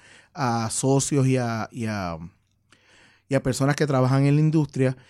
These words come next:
eh, y, pues, estaba el Gran Combo, la Patrulla quince, o sea, era un evento bailable al final de la noche y una cena, eh, pintoresca, ¿no? Muy bonita.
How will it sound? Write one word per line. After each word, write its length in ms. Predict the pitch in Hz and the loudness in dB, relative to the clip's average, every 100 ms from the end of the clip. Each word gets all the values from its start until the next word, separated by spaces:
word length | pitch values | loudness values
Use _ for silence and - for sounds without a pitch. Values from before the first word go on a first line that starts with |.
| _ _ | _ _
eh, 580 | 160 139 131 127 120 113 - | 2 4 4 4 2 -2 -4
y, 320 | 127 123 117 | -2 0 0
pues, 260 | - 208 - | 0 0 0
estaba 320 | 156 - 135 | -6 0 0
el 40 | 127 | 2
Gran 220 | 113 113 | -2 -2
Combo, 720 | 165 170 160 147 131 131 123 | 4 6 6 4 2 2 2
la 100 | 117 | 0
Patrulla 380 | 113 113 110 107 | -6 -8 -6 -6
quince, 760 | - 165 165 151 147 131 127 | 0 2 2 2 0 0 0
o 40 | 120 | -2
sea, 180 | 147 135 | -4 -2
era 120 | 143 | 0
un 80 | 156 | 2
evento 320 | 151 151 151 | 2 0 2
bailable 680 | 143 143 147 147 139 131 - | 4 4 4 4 2 0 -6
al 120 | - 120 | -14 -8
final 260 | 120 120 | -4 0
de 80 | 135 | 0
la 120 | 147 | 0
noche 260 | 139 143 175 | 0 -2 -2
y 40 | |
una 140 | 139 120 | -2 -2
cena, 380 | 123 123 123 - _ _ _ | -2 -2 -4 -6 _ _ _
eh, 340 | 127 117 104 87 - _ _ _ _ _ - | -6 -4 -4 -8 -16 _ _ _ _ _ -2
pintoresca, 580 | 156 147 165 190 - 113 | -2 2 2 2 -2 -2
¿no? 160 | 160 | 0
Muy 180 | 131 120 | 0 0
bonita. 460 | 135 123 127 98 | 0 0 -2 -6